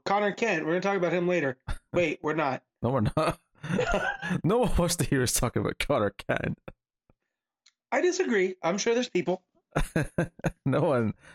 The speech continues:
Speaker 2: no one cares. The, the, the ship has sailed. Connor's been
Speaker 1: Uh, he
Speaker 2: set
Speaker 1: has a
Speaker 2: out to
Speaker 1: new book
Speaker 2: pasture.
Speaker 1: coming out, thank you. Just not today. He's not Superman. He's Superboy. <laughs> So I got confused.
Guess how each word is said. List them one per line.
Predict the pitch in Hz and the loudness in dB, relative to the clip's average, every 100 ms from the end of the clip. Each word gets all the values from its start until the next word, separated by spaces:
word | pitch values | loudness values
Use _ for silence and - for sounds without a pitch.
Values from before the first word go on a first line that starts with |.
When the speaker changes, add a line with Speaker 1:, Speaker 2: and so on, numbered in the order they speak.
| - - | -12 -2
Speaker 2:
no | 185 | 0
one | 139 | 0
cares. | 113 95 95 92 - - | 0 0 0 0 -4 -6
The, | 139 135 | -4 -4
the, | 151 - - | -4 -4 -4
the | 147 | -2
ship | - 185 | 0 0
has | 131 | 0
sailed. | - 110 107 107 104 - _ _ - | 0 2 2 0 -2 -10 _ _ -4
Connor's | 156 147 | 0 2
been | 147 | 2
Speaker 1:
Uh, | |
he | 156 | 2
Speaker 2:
set | - | 2
Speaker 1:
has | - | 2
a | |
Speaker 2:
out | |
to | 349 | 2
Speaker 1:
new | |
book | 311 | 2
Speaker 2:
pasture. | - - | 2 0
Speaker 1:
coming | - 147 | 0 0
out, | 139 - | -2 -2
thank | 139 139 | -4 -2
you. | 147 165 - _ _ _ _ _ _ _ _ _ - | 0 -2 -4 _ _ _ _ _ _ _ _ _ -8
Just | 165 190 | -4 -2
not | 175 | 0
today. | 202 175 131 _ | 0 0 -2 _
He's | 151 | -2
not | 156 165 | 0 0
Superman. | 196 151 135 | -2 0 -2
He's | 131 139 | -2 -2
Superboy. | 151 165 180 - - - | -2 0 0 0 -4 -4
<laughs> | - - - | -6 -6 -6
So | - 151 | -2 0
I | 143 | 2
got | 175 | 0
confused. | - 147 214 147 | 0 0 0 -2